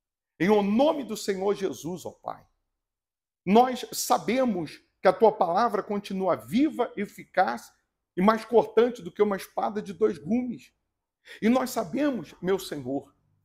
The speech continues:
que o Senhor também continua sendo o mesmo. Os modus operandi são os mesmos. Então agora estenda as tuas mãos em direção dessas pessoas.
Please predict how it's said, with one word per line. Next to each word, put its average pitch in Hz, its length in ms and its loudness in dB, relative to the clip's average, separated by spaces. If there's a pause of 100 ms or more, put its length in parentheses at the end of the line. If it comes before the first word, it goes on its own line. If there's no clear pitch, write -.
(120)
que - 80 0
o 220 60 4
Senhor 240 420 0
também 220 340 6
continua 220 580 -4
sendo 208 280 -6
o 240 40 -6
mesmo. 185 440 -4 (920)
Os 170 160 0
modus 185 640 2
operandi 180 640 4
são 220 220 -2
os 233 100 -4
mesmos. 233 600 -2 (480)
Então 254 280 2
agora 226 300 6
estenda 269 460 -2
as - 120 -6
tuas 220 260 2
mãos 233 480 0
em 190 80 -6
direção 202 440 -2
dessas 185 340 -6
pessoas. 185 680 -6